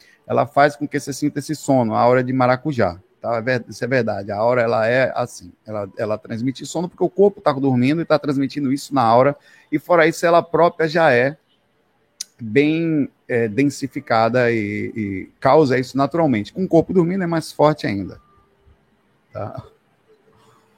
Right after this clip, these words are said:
O fato de eu ter cobertores dando, ela falou, a Júlia falou que já falou isso pra psicóloga dela mesma, tá vendo? <laughs>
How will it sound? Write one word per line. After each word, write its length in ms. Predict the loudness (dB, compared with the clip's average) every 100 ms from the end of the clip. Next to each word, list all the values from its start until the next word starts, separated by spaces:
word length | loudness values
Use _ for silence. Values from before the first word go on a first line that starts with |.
| _
O 40 | -2
fato 200 | 0 2
de 60 |
eu 60 | -2
ter 140 | -4
cobertores 520 | -4 2 2 2 0 2
dando, 220 | 0 4
ela 180 | 6 6
falou, 240 | 6 6
a 320 | 8 6 4
Júlia 220 | 0 -2 -2
falou 220 | 0 -2
que 60 |
já 100 | -2
falou 200 | -2 0
isso 100 | 0
pra 80 | -2
psicóloga 600 | -6 -8 0 4 4 4
dela 240 | 4 4 4
mesma, 320 | 0 -2 -2
tá 120 | -4
vendo? 200 | -4 -6
<laughs> 880 | -8 -16 _ _ _ _ -16 -10 -10